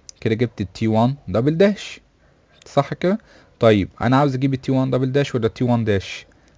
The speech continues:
أنا عايز أجيب ال تي وان داش عشان عايز أستنتج أصلًا المسقط الأفقي. يبقى أنا أرسم خط التناظر يقطع ال تي وان سمول، جبت إيه؟ ال تي وان داش. طيب، طب دلوقتي أنا بحتاج نقطة تانية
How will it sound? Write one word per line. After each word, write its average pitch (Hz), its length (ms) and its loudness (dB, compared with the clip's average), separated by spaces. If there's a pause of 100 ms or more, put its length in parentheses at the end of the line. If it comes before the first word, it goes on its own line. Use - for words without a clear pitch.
أنا - 80 -2
عايز 101 100 0
أجيب 113 160 -2
ال 120 100 -4
تي 135 100 -2
وان 143 180 -2
داش 165 300 0
عشان 104 200 -4
عايز 117 140 0
أستنتج 123 400 -4
أصلًا 131 220 -2
المسقط 104 340 -6
الأفقي. - 360 -6
يبقى 98 160 -2
أنا 107 80 0
أرسم 110 200 -4
خط - 200 -6
التناظر 117 400 -2
يقطع 113 220 0
ال 113 100 -2
تي 127 100 -4
وان 127 140 2
سمول، 131 340 -2
جبت 123 240 -6
إيه؟ 107 200 0 (480)
ال - 80 -8
تي - 120 0
وان 110 220 2
داش. - 360 -4
طيب، 73 160 -4 (1120)
طب 90 200 2
دلوقتي 147 480 4
أنا 160 100 4
بحتاج 151 340 2
نقطة 180 240 -2
تانية 175 340 0